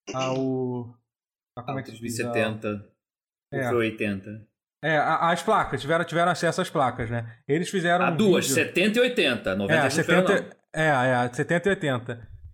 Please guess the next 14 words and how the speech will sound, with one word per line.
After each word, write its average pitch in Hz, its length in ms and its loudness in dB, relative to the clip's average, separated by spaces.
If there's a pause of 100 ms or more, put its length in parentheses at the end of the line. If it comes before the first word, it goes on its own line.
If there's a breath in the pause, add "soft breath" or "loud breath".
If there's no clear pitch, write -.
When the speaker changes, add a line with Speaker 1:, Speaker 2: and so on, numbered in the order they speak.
Speaker 1:
É, 147 280 0
é, 143 220 2
eles, 156 300 -4
e, 165 260 0
só 226 200 0
que, 226 80 -6
só 247 200 2
que 170 420 -2
teve 175 200 -2
um 190 80 0
porém, 180 420 0
eles 143 200 -4
podiam 185 360 -2
mostrar, 190 840 0